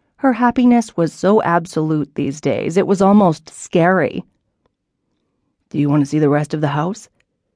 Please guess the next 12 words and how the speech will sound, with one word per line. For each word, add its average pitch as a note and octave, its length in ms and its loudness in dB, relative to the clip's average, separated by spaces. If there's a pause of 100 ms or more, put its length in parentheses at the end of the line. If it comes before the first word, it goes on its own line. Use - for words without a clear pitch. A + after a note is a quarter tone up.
(160)
He C4 160 -2
stopped B3 420 -2
next F3 240 0
to D3+ 140 -6
her C#3 180 -4
and G#3+ 140 2
gave A#3 180 4
her G#3+ 140 2
a E3+ 100 2
warm F3+ 360 2
smile. D#3 600 0 (800)
"Yes, C4+ 440 0